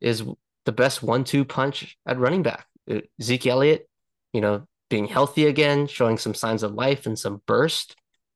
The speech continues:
And obviously Tony Pollard coming on, you know, we all know what he's capable of doing, but you just go away from that. And, you know, this is the typical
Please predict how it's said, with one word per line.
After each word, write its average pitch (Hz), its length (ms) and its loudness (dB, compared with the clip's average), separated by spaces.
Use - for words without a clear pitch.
And 120 100 0
obviously 113 400 2
Tony 110 280 0
Pollard 120 440 2
coming 117 240 0
on, 117 380 2
you 107 80 -2
know, 101 100 2
we 110 140 2
all 113 160 4
know 110 160 2
what 104 140 2
he's 113 180 -2
capable 104 360 -2
of 98 140 -4
doing, 104 420 0
but 98 220 -4
you 120 160 -4
just 151 280 -4
go 135 140 6
away 151 220 4
from 262 220 0
that. - 240 -8
And, 104 440 0
you 123 100 0
know, 107 140 0
this 127 240 -2
is 147 200 -2
the 120 360 2
typical 143 920 2